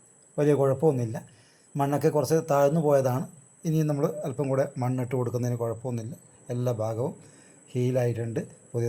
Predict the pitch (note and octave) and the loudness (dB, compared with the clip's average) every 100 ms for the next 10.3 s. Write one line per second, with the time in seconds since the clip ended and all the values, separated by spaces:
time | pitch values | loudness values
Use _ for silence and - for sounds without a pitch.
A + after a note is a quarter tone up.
0 | A2 A2+ A#2 A#2+ A#2+ A#2+ A#2+ A#2 B2+ F3 | -4 -4 -2 0 2 2 0 -2 -4 -4
1 | - - E3+ F3 G3+ F#3 F3 D3 C#3 A#2 | -6 4 6 8 6 6 4 2 0 -2
2 | G2+ G2 - - _ - _ _ - - | -4 -10 -18 -20 _ -20 _ _ -4 4
3 | D3+ D#3 D#3 F#3+ D3+ C#3+ D#3+ D3+ D3 C#3+ | 8 8 4 -2 2 4 4 4 6 6
4 | E3+ B3 - - - C#3+ C3 C3 - F#3+ | 4 0 -14 -12 -2 0 2 0 -2 4
5 | E3+ D3 D3 E3+ C#3 C3+ C#3 C3+ C3 B2+ | 6 6 6 4 4 4 4 4 0 -4
6 | F#3 - - D3 F#3 D#3 C3+ C3+ A#2+ - | -8 -8 -2 2 4 4 4 2 0 4
7 | F3 F#3 E3+ C#3 C#3 E3+ - C3 C#3 C3+ | 6 6 4 0 0 0 -2 -2 0 0
8 | A#2 B2 - - - B2 A#2+ C3 A#2 A#2+ | 0 -4 -8 -12 -4 -2 0 -2 -2 0
9 | B2+ C3+ G#3 - B2 A#2+ A2+ A#2 A#2 B2+ | 0 -2 -6 -10 -6 -4 -2 0 0 -2
10 | B2 B2 B2+ | -4 -4 -6